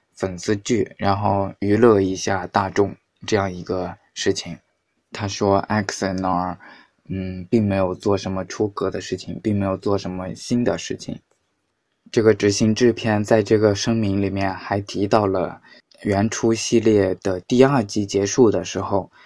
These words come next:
本来他们是想砍掉的，但是有一大批的粉丝，他去联名的给N B C写信，这样才让这个电视剧得以继续。所以说这个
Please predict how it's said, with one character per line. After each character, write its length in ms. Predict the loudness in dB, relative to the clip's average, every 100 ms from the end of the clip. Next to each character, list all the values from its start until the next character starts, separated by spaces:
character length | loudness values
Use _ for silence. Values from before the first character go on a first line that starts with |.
| _
本 140 | -4 0
来 220 | 2 2
他 160 | 0
们 120 | 0 0
是 180 | 0
想 220 | 0 -2 -4
砍 300 | -8 -8 -4
掉 200 | -2 -2
的， 200 | -4 -10 _ _
但 120 | -8 -6
是 260 | -2 -4 _ _ _ _ _ -6
有 240 | -2 0
一 160 | -2 -2
大 300 | 0 0 -2
批 260 | -4 -4
的 140 | -2 -2
粉 280 | -4 -6 -8
丝， 440 | -14 -4 0 0 -2 _ _ _ _ _
他 240 | -6 -6 -6
去 300 | -12 0 0
联 300 | 0 -2 -2
名 220 | 0 0
的 120 | 0 -2
给 280 | -4 -6
N 180 | -4 -4
B 160 | -2 -4
C 460 | -6 -6 0 0 -2
写 540 | -10 -12 -6 -4 -4
信， 420 | -8 0 0 0 _ _ _ _ _ _
这 180 | 2 4
样 220 | 4 -2
才 280 | -8 -8 -6
让 480 | -2 0 0 -6 -4
这 120 | -4
个 200 | -2 -4 -4 _ 0
电 220 | 0 0
视 220 | -6 -6 -6
剧 340 | -2 0 0 _ _ _
得 160 | -2
以 220 | -2 -2 -6
继 200 | -4 -4
续。 380 | -4 -2 -2 -2 _ -20 -20
所 200 | -2 0
以 80 | 2
说 260 | 4 4
这 220 | 4 0 0
个 420 | 2 4 2